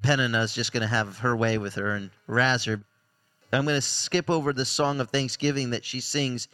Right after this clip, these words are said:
at the beginning of chapter two and go a little bit further to verse eighteen in chapter two,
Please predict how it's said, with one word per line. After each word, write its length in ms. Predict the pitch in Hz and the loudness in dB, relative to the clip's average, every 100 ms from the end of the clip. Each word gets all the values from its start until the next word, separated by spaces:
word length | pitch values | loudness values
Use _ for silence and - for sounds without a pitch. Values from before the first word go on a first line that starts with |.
| _ _ | _ _
at 60 | - | -2
the 100 | 139 | 0
beginning 380 | 127 135 170 151 | 2 2 2 0
of 80 | - | 2
chapter 340 | 139 120 120 | 0 2 -2
two 380 | 110 123 110 110 _ _ _ _ _ _ _ _ _ | 0 0 0 -2 _ _ _ _ _ _ _ _ _
and 100 | 131 | 0
go 100 | 139 | 2
a 40 | 170 | 2
little 220 | 170 180 | 2 2
bit 180 | 147 - | 0 0
further 480 | 156 170 139 131 - _ _ | 2 4 4 2 0 _ _
to 100 | 170 | 0
verse 300 | 135 160 147 | 2 0 2
eighteen 520 | - 147 - 165 147 123 | 0 -2 0 0 2 0
in 80 | |
chapter 340 | 110 123 110 110 | 0 0 0 -6
two, 260 | - 131 | -2 -2